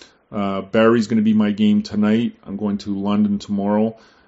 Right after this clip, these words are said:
And then I'm just waiting on some injury updates before I fully decide on all my weekend games. Uh, rankings-wise, N H L draft ranking-wise, uh, we'll release our first N H L draft ranking later this month.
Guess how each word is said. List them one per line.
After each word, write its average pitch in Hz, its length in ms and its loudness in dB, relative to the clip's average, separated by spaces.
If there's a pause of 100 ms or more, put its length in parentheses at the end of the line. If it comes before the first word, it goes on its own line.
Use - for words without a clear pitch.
(160)
And 101 280 -2
then 107 100 4
I'm 107 100 4
just 107 200 -2
waiting 104 320 2
on 101 240 -2
some 92 400 -8
injury 104 380 4
updates 98 460 -4
before - 320 -10
I 92 60 -6
fully 95 300 -8
decide 98 480 -4
on 95 400 -8
all 95 160 -8
my 90 160 -8
weekend 98 440 -6
games. 82 320 -10 (760)
Uh, 107 200 2
rankings-wise, 123 1400 2
N 120 140 0
H 117 220 2
L 120 160 4
draft 104 440 2
ranking-wise, 98 880 -6 (240)
uh, 110 160 2
we'll 110 180 4
release 123 320 0
our 120 80 2
first 120 520 -4 (120)
N 123 100 -2
H 117 180 -2
L 113 60 2
draft 110 360 0
ranking 107 380 0
later 107 220 2
this 98 200 -6
month. 117 360 -2